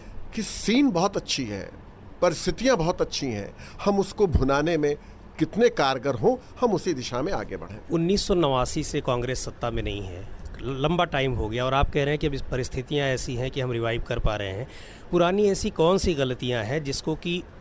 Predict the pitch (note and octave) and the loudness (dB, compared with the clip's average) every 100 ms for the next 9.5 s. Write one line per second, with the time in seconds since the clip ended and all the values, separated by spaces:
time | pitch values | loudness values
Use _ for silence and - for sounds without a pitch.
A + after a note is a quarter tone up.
0 | - C#3+ D3+ D3 F#3+ - D3 B2 A#2+ A2+ | -4 2 4 4 4 2 2 0 2 0
1 | A#2 A2+ G#2+ G#2 A2+ F#3 F#3 F#3+ F3 - | 0 0 -2 -2 2 4 4 2 0 2
2 | G#3 G3+ F3+ C3+ D3+ D#3+ C3+ C#3 D3 D#3 | 4 4 4 2 2 4 4 2 2 2
3 | F3+ E3+ D#3+ - - D#3 C#3+ - - - | 4 4 4 4 4 4 4 -2 -6 -14
4 | - - - - G3 - D#3 E3 D3 C#3 | -16 -18 -6 0 2 4 2 2 2 0
5 | C3 D3 C3 A#2 A#2+ A#2+ A#2 D#3+ G#3 F#3+ | 0 -2 -2 -6 -8 -10 -6 0 4 4
6 | F#3 F#3+ F3 D3+ E3+ F3 - F3+ D#3 C#3 | 4 2 2 4 4 4 4 4 6 4
7 | A#2+ C3+ F3 E3 E3+ E3+ D#3 C3+ D#3 C3+ | 2 4 4 2 2 2 2 4 4 4
8 | A#2+ G#2 A2+ A#2 D3 - D3 C3+ B2+ A2+ | 2 0 -2 0 0 0 0 2 2 0
9 | B2 C#3+ - - C3+ | -2 -2 -4 -8 -8